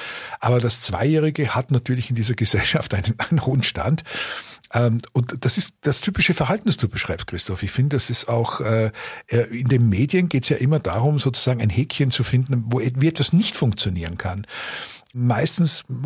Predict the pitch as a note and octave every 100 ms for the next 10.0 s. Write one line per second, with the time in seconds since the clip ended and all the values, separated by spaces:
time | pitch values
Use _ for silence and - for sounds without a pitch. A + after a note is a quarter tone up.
0 | D3+ - D3 D3+ - C3+ C#3 - D#3+ G3
1 | B2 G2 F2 - F2 - F#2+ - - G#2
2 | G#2 G#2+ G#2 G2 G#2 G2+ G2+ G#2+ - G#2
3 | - F#2+ - G2 G2+ B2 A2 G#2 C#3 A#2
4 | F#2 G2 G#2 D3+ - - - - - -
5 | - C#3+ - C3+ A#2 F#3 D3 D3+ D3+ -
6 | D#3+ C3+ A2+ - - B2 - C#3+ - A2+
7 | G#2+ B2 A#2 A2 - - A2 A2+ A2 G#2+
8 | A2 A#2 F2+ - - D#2+ - A2+ A2+ A#2+
9 | - - - A#2+ - F2+ - D#2+ F2+ G2